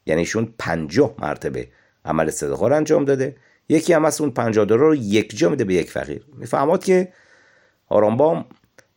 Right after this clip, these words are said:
این که اومده و پنجاه دفعه این میسوا رو انجام داده، این خیلی بهتره و بالاتر هست، چون که پنجاه مرتبه با یه سرارت جنگیده، پنجاه مرتبه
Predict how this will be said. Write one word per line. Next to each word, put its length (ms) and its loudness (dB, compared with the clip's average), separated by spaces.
این 260 2
که 440 2
اومده 580 0
و 260 0
پنجاه 720 0
دفعه 340 -2
این 140 -4
میسوا 320 -6
رو 80 0
انجام 420 -4
داده، 200 -2
این 120 -2
خیلی 280 -4
بهتره 720 -6
و 120 -4
بالاتر 600 -4
هست، 340 -6
چون 160 -10
که 80 -6
پنجاه 720 -4
مرتبه 640 0
با 140 4
یه 140 2
سرارت 460 -2
جنگیده، 840 -2
پنجاه 640 0
مرتبه 640 0